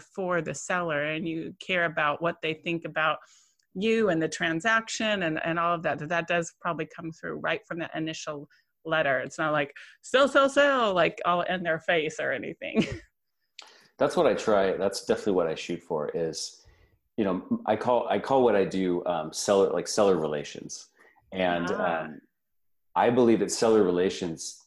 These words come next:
Speaker 2: starts the moment you decide even how your envelope is gonna look. And it certainly starts the moment that, um, letter lands in their mailbox. It doesn't start when they,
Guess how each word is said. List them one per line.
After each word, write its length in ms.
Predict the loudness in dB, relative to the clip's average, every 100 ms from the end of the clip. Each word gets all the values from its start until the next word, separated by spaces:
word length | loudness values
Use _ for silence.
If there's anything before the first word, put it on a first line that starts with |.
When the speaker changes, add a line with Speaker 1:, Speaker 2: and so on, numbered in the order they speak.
| -8
Speaker 2:
starts 520 | -6 0 2 2 0
the 80 | -2
moment 320 | 0 0 0
you 100 | 0
decide 480 | -2 0 2 2 0
even 320 | -2 0 -2
how 560 | -2 0 2 2 0 -4
your 280 | -6 -4 0
envelope 520 | 0 0 -2 -2 -4
is 120 | -8
gonna 200 | -8 -10
look. 300 | -4 -4 -4 -8 -20 _ _ _ _
And 120 | -2 -2
it 120 | -2
certainly 440 | 0 2 2 0
starts 360 | -2 -2 -2 -4
the 80 | -6
moment 440 | -4 -2 -4 -4
that, 260 | -4 -4 -6 -8
um, 360 | -10 -10 -6
letter 380 | 0 2 0 -4 _ _ _ _
lands 440 | -4 -2 0 -2 -6 -10
in 380 | -10 -10 -10 -12
their 260 | -10 -10 -8
mailbox. 840 | -2 -2 -2 -8 -10 -14 -16 -20 _ _ _ -6
It 80 | 2
doesn't 260 | 4 4
start 340 | 0 2 2 2
when 120 | -2
they, 200 | -2 -6